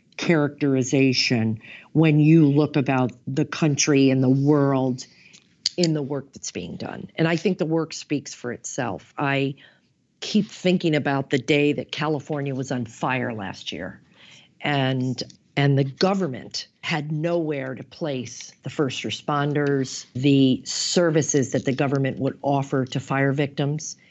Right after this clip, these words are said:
And I mean, these were the worst fires in California history. And I went up to my friend Peter at the Hilton Foundation, and the Hilton Foundation had taken its entire office building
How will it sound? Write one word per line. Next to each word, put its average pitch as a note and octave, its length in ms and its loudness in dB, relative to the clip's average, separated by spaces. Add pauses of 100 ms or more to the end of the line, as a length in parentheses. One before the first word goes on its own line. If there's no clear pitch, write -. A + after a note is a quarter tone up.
(240)
And D#3+ 120 0
I D#3+ 60 2
mean, F3 140 4
these G3+ 200 2
were D#3+ 80 4
the D3 100 2
worst E3 720 0 (220)
fires C#3 460 -2
in B2 120 -8
California C3 520 -8
history. B2+ 520 -6 (720)
And E3+ 180 0
I E3 260 0 (240)
went F3 280 2
up F3+ 200 -4
to E3 120 -4
my C#3+ 160 -2
friend D3 540 -4 (140)
Peter C#3 440 -2 (380)
at C3+ 140 -4
the C#3 80 -2
Hilton D3+ 320 0
Foundation, C3 800 -6 (420)
and D3+ 180 -2
the D3+ 60 -2
Hilton F3+ 340 0
Foundation C#3 640 -2
had D3 380 -6
taken F3+ 440 -4
its C3 240 -8
entire F3 720 -2 (120)
office D#3+ 400 -4
building A2+ 500 -10